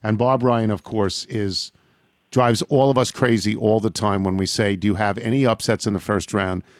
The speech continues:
And he picks a nine over an eight, and I say, "That's an upset." And he says, as he always does, "Well, it's not really an upset."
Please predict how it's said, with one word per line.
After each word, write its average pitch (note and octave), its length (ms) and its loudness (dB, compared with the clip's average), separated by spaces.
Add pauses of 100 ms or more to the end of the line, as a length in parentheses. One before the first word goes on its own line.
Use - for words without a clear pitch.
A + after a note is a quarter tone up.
(140)
And G#2 140 -2
he G#2 80 0
picks - 340 -4
a A#2 60 2
nine G#2 340 2
over G2+ 280 2
an G2 80 2
eight, G2 200 -2
and F#2 120 -2
I F#2 80 -2
say, G#2 180 -4
"That's F#2 260 -4
an G2+ 60 2
upset." F#2 400 -2
And F#2 160 -4
he F#2 60 -2
says, F#2+ 320 -4
as E2+ 140 -4
he F#2+ 80 -2
always F2 280 -2
does, - 180 -4 (280)
"Well, C#3+ 100 4
it's - 120 -2
not A#2 140 2
really F#2+ 280 2
an E2+ 80 -4
upset." - 380 -8